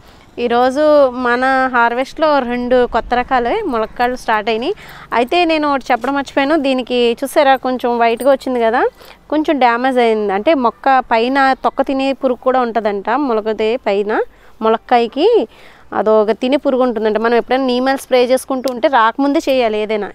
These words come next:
ఇప్పుడు నేను మన కుదరక చేయలేదండి, ఆయన మన తొక్క తీసేసే వండుకుంటాం కదా. ఒక ఫ్యామిలీకి అయితే సరిపోతుంది. రెండు ములక్కాడలు, రెండు కోసే అనమాట.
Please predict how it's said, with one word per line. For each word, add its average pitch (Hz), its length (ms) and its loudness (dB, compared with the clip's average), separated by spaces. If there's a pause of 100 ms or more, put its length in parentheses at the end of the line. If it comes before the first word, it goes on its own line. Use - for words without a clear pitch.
ఇప్పుడు 220 180 -10
నేను 233 380 0
మన 226 200 -2
కుదరక 226 360 -2 (120)
చేయలేదండి, 240 580 0 (460)
ఆయన 285 160 -6
మన 302 180 0
తొక్క 277 220 -2
తీసేసే 294 380 -4
వండుకుంటాం 254 520 -4
కదా. 226 260 -2 (420)
ఒక 240 160 -4
ఫ్యామిలీకి 262 520 0
అయితే 302 180 2
సరిపోతుంది. 277 760 0 (380)
రెండు 240 240 2
ములక్కాడలు, 226 720 2 (1300)
రెండు 240 180 0
కోసే 240 320 -4
అనమాట. 220 320 -4